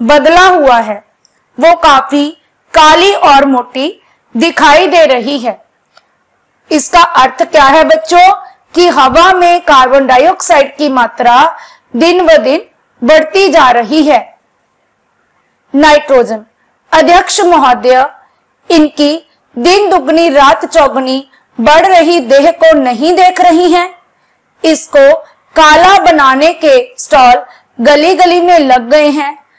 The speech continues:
तभी तो देखो माशाअल्लाह क्या स्वास्थ्य बना है। अब ऐसे में कितना ही दौड़े, लेट तो हान-, आना ही था। बेचारी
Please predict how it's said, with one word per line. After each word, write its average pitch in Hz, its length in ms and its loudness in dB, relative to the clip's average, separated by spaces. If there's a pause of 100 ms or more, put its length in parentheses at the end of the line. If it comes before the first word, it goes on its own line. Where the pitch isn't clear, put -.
(380)
तभी 320 280 2
तो 370 200 2
देखो 269 640 0 (220)
माशाअल्लाह 285 840 0 (400)
क्या 320 240 2
स्वास्थ्य 269 540 -2
बना 320 280 0
है। 262 360 -4 (460)
अब 320 180 2
ऐसे 311 500 0
में 349 240 0
कितना 311 380 -2
ही 349 200 2
दौड़े, 247 500 0 (320)
लेट 330 480 0
तो 320 180 4
हान-, 254 300 -2 (140)
आना 269 260 0
ही 311 240 0
था। 269 480 -4 (340)
बेचारी 285 560 2